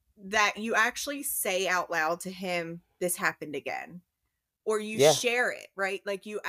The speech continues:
Speaker 2: We talk about it all the
Speaker 1: actually
Speaker 2: time.
Speaker 1: underscore, like, "Wow, like, this thing happened." And it orients you to your environment too. And so it's, it, it is fascinating,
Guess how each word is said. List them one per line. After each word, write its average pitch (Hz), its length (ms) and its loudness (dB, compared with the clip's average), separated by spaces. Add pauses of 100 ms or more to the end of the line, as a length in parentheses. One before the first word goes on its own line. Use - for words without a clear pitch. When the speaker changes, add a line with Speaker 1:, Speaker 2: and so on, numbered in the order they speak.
(120)
Speaker 2:
We 147 100 2
talk 180 300 10
about 156 180 12
it - 40 10
all 135 80 12
the 131 60 8
Speaker 1:
actually - 0 -
Speaker 2:
time. 135 400 8 (160)
Speaker 1:
underscore, 233 680 -6
like, 180 240 -8
"Wow, 170 400 -2
like, 165 260 -8
this 220 260 -2
thing 220 360 -4
happened." - 680 -4 (500)
And 226 140 4
it 208 140 -2
orients 233 680 2
you 208 180 -2
to 214 200 -6
your 190 220 2
environment 185 680 0
too. - 460 -2 (160)
And 208 220 -2
so 208 540 2
it's, 214 500 -2
it, 196 220 0 (140)
it 208 260 -2 (120)
is 254 560 0 (240)
fascinating, 175 1200 -2